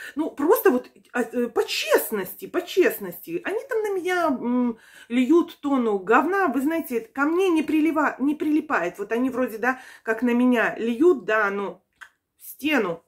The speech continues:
но только не на меня. И поэтому, я думаю, к Малинке тоже точно так же. И, знаете, вот, э, я до сих пор не считаю её, допустим, ну,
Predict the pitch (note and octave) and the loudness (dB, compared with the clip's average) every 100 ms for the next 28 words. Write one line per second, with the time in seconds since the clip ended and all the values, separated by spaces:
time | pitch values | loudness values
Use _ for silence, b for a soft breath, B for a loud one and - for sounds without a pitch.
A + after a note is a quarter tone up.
0 | - G3 A#3 A#3 A3+ G3+ G3 F#3+ F#3 F3+ | -12 -2 4 4 4 -2 -4 -6 -6 -6
1 | D#3+ C#3+ B B B B B - A3+ A3 | -4 -6 B B B B B -6 0 0
2 | A3 C4 A3 A3 A3 G#3+ G#3+ C#4 C4 A#3+ | 0 6 4 4 -2 -2 0 0 0 -2
3 | A#3 A#3+ C4 B3 A#3 - A#3 - - A#3+ | -2 -2 0 -2 -4 -2 -2 -2 -4 -4
4 | A#3 A#3+ A3+ G3 F3 D#3+ D#3+ D3+ - B | -2 -4 -4 -2 -4 -4 -10 -14 -16 B
5 | B B B - A#3 A3 G#3+ G#3+ E4+ - | B B B -6 0 0 0 -2 -2 -2
6 | G3 G3+ G#3 G#3 G3+ D#3 G#3 F#3 - - | -4 -4 -4 -2 -2 -2 -4 -4 -8 -12
7 | - C#4 D#4+ A#3 A3+ - A3 G#3 A#3 C#4+ | -2 0 2 0 0 -2 -6 0 2 2
8 | A3 F3 F#3+ F#3+ A3+ F#3+ - G3 - G3 | 0 -4 -4 2 2 0 -4 -8 -6 -8
9 | F3+ G#3+ G3+ | -6 -6 -6